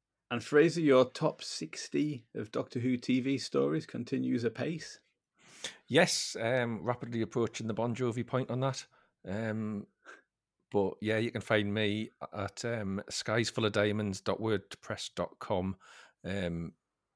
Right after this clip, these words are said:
Speaker 2: as I count down the, my personal top sixty Doctor Who stories of all time, uh, in the run up to the twenty-third of November. Um, you'll also find me again on,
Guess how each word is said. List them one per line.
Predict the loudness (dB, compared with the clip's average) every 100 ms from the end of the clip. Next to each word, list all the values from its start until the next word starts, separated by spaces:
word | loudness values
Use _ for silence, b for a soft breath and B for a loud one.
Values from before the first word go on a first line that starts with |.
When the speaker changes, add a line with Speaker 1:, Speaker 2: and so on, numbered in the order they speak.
| -10
Speaker 2:
as | -8 -8
I | -6
count | -6 -6 -4
down | -4 -2 -4 -8 _ _ _ _ _ _ _ _ -8
the, | -4 -2 -4 -6 -10 0
my | 4 6 6
personal | 4 4 4 2 -4 -4 -6 _ _ -4
top | -4 -2
sixty | -6 -6 -6 -4 -6 -8 _ _ _ -6
Doctor | -6 -4
Who | -4
stories | -2 -2 -2 -2
of | -2
all | -4
time, | -4 -4 -4 -6 b b b -8
uh, | -6 -6
in | -6
the | -4
run | -4
up | -8 -10
to | -10
the | -8
twenty-third | -8 -12 -10 -10 -8
of | -10
November. | -10 -8 -8 -10 -14 _ _ _ _ _ _ _ _ _ _ _ _ _ _ _ _ -10
Um, | -8 -2
you'll | 0
also | 0 0
find | 0 0 0
me | -2
again | -2 -2 -2
on, | -2 -4 -6